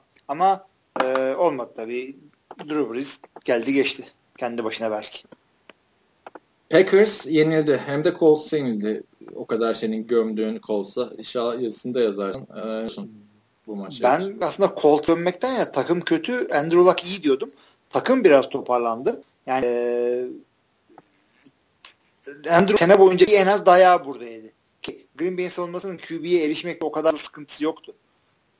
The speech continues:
Speaker 2: Hı hı.
Speaker 1: Bir şeyler yapardı genelde de. Çok iyi koşu oyunları, e, topu ilerletmekte sıkıntı yaşamadı fazla. Yani yüz yard falan koşamadılar ama yani yine rakibi, e, engellemeyi başardılar. E, adamların pasa yoğunlaşmasını.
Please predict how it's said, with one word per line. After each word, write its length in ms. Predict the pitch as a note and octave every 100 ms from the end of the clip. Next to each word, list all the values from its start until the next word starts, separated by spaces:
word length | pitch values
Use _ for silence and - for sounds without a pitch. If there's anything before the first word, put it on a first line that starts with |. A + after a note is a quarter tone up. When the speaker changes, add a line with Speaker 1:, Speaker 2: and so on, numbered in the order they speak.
| - -
Speaker 2:
Hı 60 | -
hı. 120 | D3
Speaker 1:
Bir 60 |
şeyler 240 | G#2+ D3 D3
yapardı 340 | C#3+ - C3
genelde 340 | B2+ A#2+ F3+ A3+
de. 200 | D3 - -
Çok 220 | F#3 G#3+
iyi 100 | G#3+ - _ _ _
koşu 340 | - D#3+ -
oyunları, 560 | G3 F#3 F#3+ F#3+ G3 F#3+ - F3
e, 360 | C#3+ C#3 C#3
topu 320 | E3+ E3+ F3
ilerletmekte 920 | E3 F#3 E3 E3 E3 E3+ E3 F3 E3+ E3+
sıkıntı 400 | - - D3 E3
yaşamadı 380 | D3+ D#3+ B2
fazla. 500 | A2+ A2+ A2+ A#2 D#3 _ _ A2
Yani 160 | G#2+
yüz 200 | C3 C#3+
yard 140 | C#3 C#3
falan 240 | C#3+ C#3+
koşamadılar 500 | C#3+ D#3 C3 A2+ C#3
ama 280 | G#3 E3+ - _ _ _ -
yani 160 | G#2
yine 360 | B2 C3 B2 - - C#3
rakibi, 560 | C3+ C#3+ C3 C3 C3+ -
e, 120 | - B2 A2+ A2 A2 A2+
engellemeyi 600 | C#3 C3+ C3+ C3 B2 B2
başardılar. 680 | C#3 C#3 C3 A2+ A#2 D3+ - -
E, 40 |
adamların 580 | A#2+ A#2+ B2 A#2+ A#2+ A#2 -
pasa 240 | B2 C3+
yoğunlaşmasını. 640 | B2+ B2 A#2 - A#2 -